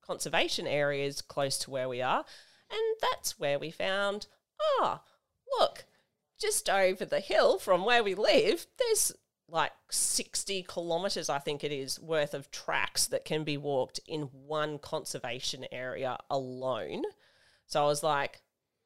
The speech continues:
"Oh, that's good." That, I've just added some on, on for, for the month, and then went and found another and another and another. And now you've gone and bought some shoes, so I can go and show you all of those places that I found.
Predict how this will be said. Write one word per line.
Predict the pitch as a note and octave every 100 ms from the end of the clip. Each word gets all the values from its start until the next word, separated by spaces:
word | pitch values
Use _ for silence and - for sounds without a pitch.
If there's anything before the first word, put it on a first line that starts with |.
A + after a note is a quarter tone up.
| -
"Oh, | G4+ - - _ _ _ _ _ _ -
that's | A#4+
good." | - E3 - - _ -
That, | - -
I've | D#3+ -
just | C3+ - _ -
added | C3+ C3+ D3+ -
some | D3+ D#3
on, | D3+ D3+ - _ _ _ _ _ _ -
on | E3+ D#4+ F4+ - _ _ _ _
for, | D#3 - _ _ -
for |
the | D3
month, | C#3+ D#3 - - - _ _ _ _ _ -
and | D3 D3
then | C#3+ C#3+
went | C#3+ -
and | D3+
found | C#3 C3
another | C3 B2 B2+ F#3 C4 -
and | C#3+
another | C3 B2+ B2 G3+ A#3+ C#4+ _
and | D3+ C3
another. | C3+ C3 - B3+ C4+ _ _ _ _ -
And | F#3+ G3 -
now | G#3+ G#3+
you've | G#3+ A3+ A3+
gone | G#3+ F#3+
and | F#3
bought | D#3+ -
some | - D3
shoes, | - A3 D3 G3+ -
so | F3+ E3
I | D#3+ G3
can | A3
go | G#3+ G3+
and | F#3+
show | F#3+
you | F3 D#3+
all | - F3 F#3
of | F3+
those | D3+ D3+
places | - C#3 F#3+ - C4
that | D3 A2
I | B2
found. | - - - C#4+